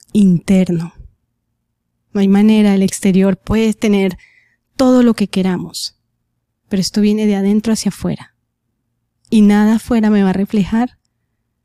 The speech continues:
mejor dicho, todo lo que hay afuera va a reflejar lo que yo tengo adentro, quién yo soy, esa conexión. Entonces no nos distraigamos en lo de afuera. Vamos a hacer ese trabajo nosotras.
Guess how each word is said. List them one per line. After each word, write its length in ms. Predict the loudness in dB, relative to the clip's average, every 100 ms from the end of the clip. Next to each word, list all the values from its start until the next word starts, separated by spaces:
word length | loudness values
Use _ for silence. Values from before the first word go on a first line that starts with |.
| _ _ _ _ _ _ _ _ _ _ _ _ _ _ _ 0
mejor 260 | 2 4
dicho, 360 | 2 -2 -6 -14 _ -2
todo 240 | 0 2
lo 100 | 0
que 120 | 0
hay 60 | -2
afuera 340 | 0 -2 0
va 60 | -2
a 20 |
reflejar 380 | -4 -6 -4 -4
lo 120 | -6
que 120 | -10 -6
yo 120 | -4
tengo 280 | -2 -2 0
adentro, 500 | 0 -2 -4 -14 _ _ _ _ _ _
quién 220 | -4 0
yo 100 | 0
soy, 280 | -2 -2 0
esa 180 | -2 -2
conexión. 680 | -2 -2 -4 -4 -4 -6 -12 _ _ _ _ _ _ _ _ _ _ _ _
Entonces 300 | -6 -2 0
no 160 | 2
nos 160 | 2 0
distraigamos 880 | 0 0 -2 0 0 0 -2 -6 _ -2
en 200 | 2 2
lo 80 |
de 80 | 2
afuera. 640 | 0 0 0 0 -2 -8 _ _ _ _ _
Vamos 180 | -2 0
a 60 | 0
hacer 200 | 0 -2
ese 140 | -2
trabajo 480 | -2 -2 0 0 0
nosotras. 840 | 0 0 0 -2 -2 -8 -12 -18